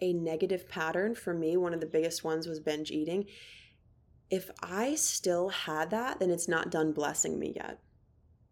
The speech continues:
And again, that's never to cover up the pain. That's never to say, you know, that's never to invalidate the, the pain. Like, I literally felt so much pain through this,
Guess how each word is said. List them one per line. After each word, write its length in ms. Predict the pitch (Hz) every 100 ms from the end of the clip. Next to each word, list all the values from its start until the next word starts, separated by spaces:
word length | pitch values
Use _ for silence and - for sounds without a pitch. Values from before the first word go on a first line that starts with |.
| _ _ _ _ -
And 120 | 180 175
again, 240 | 185 165
that's 200 | 156 170
never 360 | 160 151 160 208
to 60 |
cover 460 | 220 - 196 202 -
up 320 | 165 170 - - _
the 80 | 170
pain. 540 | 170 151 143 - 175 - _ _ _ _ _ _ _ _
That's 180 | 160 156
never 480 | 156 160 160 180 202
to 80 |
say, 500 | 202 - 165 160 160 160 - _ _ _ _ _ _ _ _ _ _ -
you 160 | 185 156
know, 280 | 139 156 -
that's 180 | 175
never 200 | 226 277
to 120 | 302 208
invalidate 840 | 185 160 160 170 160 147 139 - -
the, 320 | 165 160 156 -
the 140 | 165
pain. 440 | 160 - 165 - -
Like, 220 | 170 -
I 140 | 175
literally 340 | 196 180 175 170
felt 240 | 160 160
so 140 | - 160
much 180 | 160
pain 260 | - 160 156
through 140 | 156
this, 300 | 156 - -